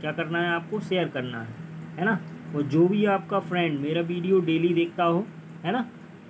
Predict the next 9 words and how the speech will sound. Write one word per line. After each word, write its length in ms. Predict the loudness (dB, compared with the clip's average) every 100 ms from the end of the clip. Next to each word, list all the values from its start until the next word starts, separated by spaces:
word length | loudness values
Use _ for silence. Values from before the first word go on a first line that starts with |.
| -4
तो 100 | 2 4
आप 220 | 4 0
उससे 240 | -2 -2
क्या 160 | 0 0
करिए, 300 | 2 0 2
Conversation 680 | 2 2 2 2 -2 -2 -2
कीजिए 400 | -2 0 0 0
English 320 | 0 0
में, 80 | -4